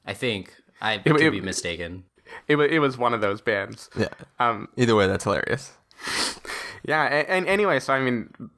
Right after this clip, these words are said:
Speaker 2: first of all, that movie is, like, a fabulous movie if, <laughs> if anyone wants to check it out. Um, but so I had that in my mind when I was watching Rosewater, which tries to open and kind of set the stage of, like,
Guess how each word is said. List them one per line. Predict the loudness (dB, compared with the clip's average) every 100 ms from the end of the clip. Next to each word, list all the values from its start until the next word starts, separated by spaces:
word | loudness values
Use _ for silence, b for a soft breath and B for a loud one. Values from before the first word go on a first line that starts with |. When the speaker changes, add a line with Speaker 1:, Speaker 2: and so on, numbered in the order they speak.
| _
Speaker 2:
first | -6 -2 0 0
of | 0
all, | 0 0
that | 0 0
movie | 2 2 4 2
is, | 0 0
like, | -2 -2 _ _ -2
a | -2 -2 _ -20 -20
fabulous | -20 -8 -2 0 2 2 2
movie | 0 2 2 0
if, | 0 -2
<laughs> | 0 0
if | -2 0
anyone | 0 0
wants | 0 -2
to | -6
check | -4 -4 -2
it |
out. | -2 -2 -6 B B B
Um, | 0 0 -2 -12 _ B B B B B -4
but | -2 -2
so | -2 2 2 2 -2 -8 _ -20 _ -2
I | 0
had | 2 0
that | 0 0 2
in | 2
my | 2
mind | 2 0 2
when | 2
I |
was | 0 0
watching | -2 0 -4
Rosewater, | 0 0 2 2 2 0
which | 0 -2 -2 -2 -16 _ -14
tries | 0 0 2
to | 0
open | 2 2 0 -2
and | -2 -4
kind | -6 -6
of |
set | -4 -6 -6
the | -10
stage | 0 0 0 -2
of, | -6 0
like, | -2 -2 -8